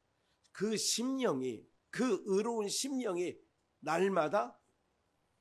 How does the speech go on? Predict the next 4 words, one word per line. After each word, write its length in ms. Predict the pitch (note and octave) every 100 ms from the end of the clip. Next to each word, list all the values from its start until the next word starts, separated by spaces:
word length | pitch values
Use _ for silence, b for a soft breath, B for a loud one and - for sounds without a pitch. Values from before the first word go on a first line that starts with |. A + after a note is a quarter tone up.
| _ _
상해. 600 | - - A#3 A#3 - - _ _ _ _
하나님은 680 | - G3+ G#3 G3+ F#3+ A3+ C#4 - _
한탄했다. 800 | - B3+ - G3+ F3+ C3 A#2 G#2 _ _ _ _ _ _ _ _ _ _ _ -
<clears throat> 400 | - E4+ -